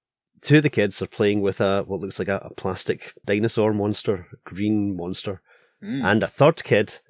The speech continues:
Speaker 1: has spied something. He looks absolutely shocked as he looks over his shoulder because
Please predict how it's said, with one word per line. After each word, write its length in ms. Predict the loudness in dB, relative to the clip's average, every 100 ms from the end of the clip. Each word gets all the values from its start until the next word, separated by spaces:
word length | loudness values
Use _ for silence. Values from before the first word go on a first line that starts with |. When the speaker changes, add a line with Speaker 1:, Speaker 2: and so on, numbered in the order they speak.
| _ _ _ _
Speaker 1:
has 300 | -8 -8 -8 -14
spied 460 | -12 -4 2 4 6
something. 480 | 4 6 6 6 2 -14 _
He 140 | 0
looks 200 | 2 2
absolutely 400 | 0 -2 -2 -4
shocked 400 | -2 2 2 2
as 120 | -2 0
he 40 |
looks 180 | 0 0
over 140 | 0
his 100 | -2
shoulder 440 | 0 0 2 0 0
because 800 | -4 2 6 6 6 2 -10